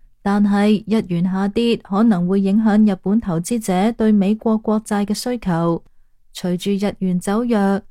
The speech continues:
持有美元計價資產嘅日本投資者將不得不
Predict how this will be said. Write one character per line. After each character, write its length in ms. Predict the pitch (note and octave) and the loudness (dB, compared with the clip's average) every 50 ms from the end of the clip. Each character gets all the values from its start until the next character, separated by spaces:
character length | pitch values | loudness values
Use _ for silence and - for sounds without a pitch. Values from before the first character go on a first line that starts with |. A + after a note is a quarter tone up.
| - - - - | -20 -20 -20 -16
持 200 | - - - F#3 | -10 -4 -2 -2
有 200 | F3+ F#3+ G3+ A#3 | 0 2 2 2
美 200 | A3+ A3 A3 A#3 | 2 2 2 2
元 260 | A3+ G#3+ F3+ E3+ F3+ | 2 0 0 0 0
計 220 | F#3 A3 A3 A3+ A3 | 0 0 -2 -2 -2
價 180 | A#3 A3+ A3+ | -2 -4 -4
資 240 | A3 - C#4 C#4 B3 | -4 -6 -8 -8 -6
產 240 | - F#3 F3 G#3 A3 | -4 -2 0 0 0
嘅 240 | A3+ G#3+ F#3+ G3 F3+ | 0 0 0 -2 -4
日 20 | F3+ | -4
本 160 | - F3+ G3+ | -2 0 0
投 220 | A3 G#3 G3 E3 E3 | 0 0 -2 -4 -4
資 200 | - A3+ A#3+ A3 | -2 -4 -4 -4
者 440 | - G3 F3+ F3+ F#3 G3+ A#3 B3 - _ - - _ - | -2 -4 -2 0 0 0 0 -2 -4 _ -18 -20 _ -8
將 200 | - C#4+ D4 D4 | -6 -4 -4 -2
不 140 | C#4+ D#4 D4+ | -2 -2 -2
得 100 | D4+ D4 | -2 -2
不 140 | - D4 | -2 -2